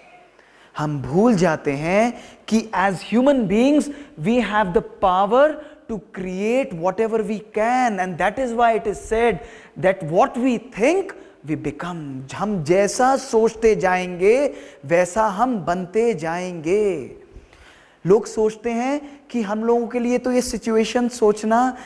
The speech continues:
या ये क्रिएट करना नॉर्मल है। परसों किसी ने पूछा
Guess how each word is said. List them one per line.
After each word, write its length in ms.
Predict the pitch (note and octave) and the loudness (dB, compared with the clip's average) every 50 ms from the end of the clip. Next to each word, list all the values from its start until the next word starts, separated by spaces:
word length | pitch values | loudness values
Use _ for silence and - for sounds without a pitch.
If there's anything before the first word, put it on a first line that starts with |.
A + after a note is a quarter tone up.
| - - G3 | -4 0 2
या 60 | A3 | 2
ये 200 | G#3+ F#3 A#3 A#3 | 2 2 -2 -4
क्रिएट 420 | A3+ - A3 A3 A3+ A#3 A#3 A#3 | -4 -6 -6 -2 -2 -2 -2 -2
करना 260 | - A3 G#3+ A3 A#3+ | -4 -6 -4 -4 -4
नॉर्मल 480 | A#3 G#3 G3 G3 A3+ A#3+ B3+ B3+ G#3+ E3 | -4 -4 -2 -2 -2 -2 -2 -2 -4 -4
है। 120 | - - - - - _ _ _ _ _ _ - | -6 -10 -14 -20 -20 _ _ _ _ _ _ -2
परसों 280 | E3+ F3 - A3+ A3+ | 0 0 0 -4 -6
किसी 260 | G3 - G#3+ - A#3 | -6 -6 -8 -6 -6
ने 100 | A3 A3 | -6 -6
पूछा 800 | G#3+ A3 - A3+ C4 B3+ - - - C3+ C#3 D#3+ G3+ A3+ A3+ - | -8 -8 -6 -4 -4 -4 -4 -6 -6 -4 -4 -2 -4 -4 -6 -10